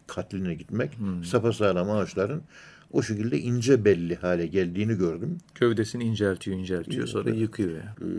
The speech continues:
Speaker 1: rüzgar esiyor
Speaker 2: Rüzgar
Speaker 1: şiddetli.
Speaker 2: esiyor, evet.
Speaker 1: Bir tekliyor,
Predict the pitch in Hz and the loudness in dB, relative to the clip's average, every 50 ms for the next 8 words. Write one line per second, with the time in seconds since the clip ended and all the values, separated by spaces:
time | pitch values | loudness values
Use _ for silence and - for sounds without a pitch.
0 | 87 - - 101 113 104 104 127 139 120 101 87 - - - - 180 180 110 95 | -6 -4 0 0 0 2 4 4 6 6 4 2 0 -4 -6 -6 -4 -4 0 2
1 | 101 101 - - - - - - - - - 82 76 73 - - - - _ _ | 2 2 2 0 -2 -2 -4 -4 -6 -6 -4 -4 -6 -8 -10 -16 -20 -20 _ _
2 | _ _ _ - 110 151 90 - - - - - - 139 143 131 117 | _ _ _ -8 -4 -4 -4 -2 -2 -4 -6 -4 -2 -2 -2 -2 -2